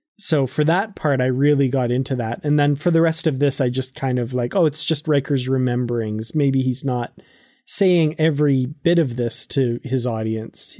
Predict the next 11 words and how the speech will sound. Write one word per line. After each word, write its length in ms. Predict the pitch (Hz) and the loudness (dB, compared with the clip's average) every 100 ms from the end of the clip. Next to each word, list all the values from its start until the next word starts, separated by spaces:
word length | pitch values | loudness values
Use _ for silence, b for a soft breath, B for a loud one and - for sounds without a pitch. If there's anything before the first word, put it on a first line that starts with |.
| - | -10
He's 300 | 165 160 131 | -2 0 0
just 220 | - 135 | -2 -2
remembering 680 | 147 135 131 131 131 127 123 | 0 2 2 0 0 0 -2
along 420 | 127 123 123 120 - | 0 -2 -2 -4 -4
as 220 | 123 - | -6 -6
the 100 | 120 | -8
story 320 | - 120 113 | -4 -2 -2
goes," 320 | 117 117 120 | -2 -2 -2
kind 200 | - 117 | -4 -6
of 80 | 113 | -8
thing. 240 | - - | -10 -14